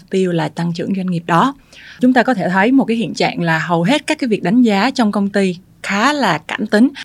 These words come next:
và cái biểu hiện của cái sự cảm tính đó nó sẽ như sau. Một á, là mình sẽ không có tiêu chí đánh giá mỗi kỳ đánh giá thăng chức. Tức là cái việc so sánh giữa nhân sự này với nhân sự kia hầu hết là do cảm nhận của sếp. Và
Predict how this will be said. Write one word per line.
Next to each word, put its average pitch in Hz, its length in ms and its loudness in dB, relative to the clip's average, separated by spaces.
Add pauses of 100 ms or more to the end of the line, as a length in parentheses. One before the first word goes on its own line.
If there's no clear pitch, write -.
và 175 160 4
cái 226 120 -2
biểu - 180 2
hiện 185 240 4
của 160 120 -2
cái 247 80 2
sự 247 180 -2
cảm - 180 -4
tính 233 220 2
đó 220 260 2
nó 285 60 -2
sẽ - 160 -6
như 196 140 0
sau. 190 320 -2 (540)
Một 190 260 4
á, 233 140 0 (100)
là 175 180 -2
mình 160 200 0
sẽ - 160 -12 (180)
không 226 320 0
có 202 340 -2
tiêu 226 220 0
chí 220 180 0
đánh 226 200 0
giá 220 220 0
mỗi 220 260 -2
kỳ 180 100 -2
đánh 185 180 0
giá 202 140 -4
thăng 208 160 -4
chức. 254 160 -8 (380)
Tức 262 140 0
là 196 160 4
cái 226 140 2
việc 226 180 2
so 226 180 2
sánh 214 280 0
giữa 214 80 2
nhân 214 240 2
sự - 340 -2
này 170 360 0
với 202 180 0
nhân 226 240 2
sự - 300 -8
kia 202 160 2 (280)
hầu 165 240 -2
hết 226 260 -2
là 170 80 -2
do 175 240 -4
cảm - 260 -8
nhận 202 280 -2
của - 200 -12
sếp. 254 260 -2 (460)
Và 180 300 2